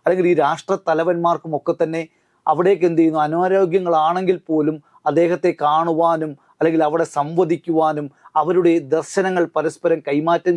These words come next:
ചെയ്യുവാനും അങ്ങനെ ഈ ലോക സമാധാനം എങ്ങനെ, അതായത് എനിക്ക് തോന്നുന്നു ഇസ്രായേൽ പാലസ്തീൻ യുദ്ധം അതോടൊപ്പം തന്നെ അദ്ദേഹത്തിനെ സംബന്ധിച്ചിടത്തോളം വളരെ നൊമ്പരമായിരുന്നു. അതിന് ശേ-, അതിനു മുമ്പാണ് നമ്മുടെ ഈ പറയുന്ന ഉക്രൈൻ റഷ്യ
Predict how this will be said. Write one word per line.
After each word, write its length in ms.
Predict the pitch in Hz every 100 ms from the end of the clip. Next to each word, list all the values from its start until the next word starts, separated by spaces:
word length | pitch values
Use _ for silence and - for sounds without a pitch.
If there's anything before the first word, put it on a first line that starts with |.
| 151
ചെയ്യുവാനും 460 | 156 151 147 143 143 _ - -
അങ്ങനെ 240 | 220 277 277 247
ഈ 40 | 214
ലോക 320 | 196 214 233 254 -
സമാധാനം 580 | 180 185 190 180 165 135 147
എങ്ങനെ, 200 | 180 202 175
അതായത് 280 | 226 254 285 269 _ _ 226
എനിക്ക് 180 | 247 240
തോന്നുന്നു 320 | 240 220 220 196
ഇസ്രായേൽ 340 | 208 214 208 202
പാലസ്തീൻ 420 | 185 180 170 190 170
യുദ്ധം 260 | 151 147 143 147 - _ -
അതോടൊപ്പം 360 | 180 202 185 190
തന്നെ 160 | 185 180
അദ്ദേഹത്തിനെ 480 | 170 185 190 185 175 175
സംബന്ധിച്ചിടത്തോളം 560 | 180 165 175 160 185 202
വളരെ 220 | 254 262 240
നൊമ്പരമായിരുന്നു. 800 | 226 226 226 196 170 151 127 113 - _ _ _
അതിന് 160 | 214 240 220
ശേ-, 120 | 220
അതിനു 160 | 202 233 220
മുമ്പാണ് 300 | 208 202 196
നമ്മുടെ 220 | 190 185 190
ഈ 20 | 190
പറയുന്ന 220 | 185 180 165
ഉക്രൈൻ 360 | - 196 196 175 175 _ _ _ 170
റഷ്യ 240 | 160 185